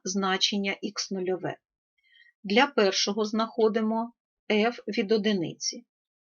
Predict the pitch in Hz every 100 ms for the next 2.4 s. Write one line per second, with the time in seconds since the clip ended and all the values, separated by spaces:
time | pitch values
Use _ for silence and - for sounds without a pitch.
0 | _ 220 208 - 196 175 185 196 - 202
1 | 233 285 277 190 185 - 185 175 202 220
2 | - 190 175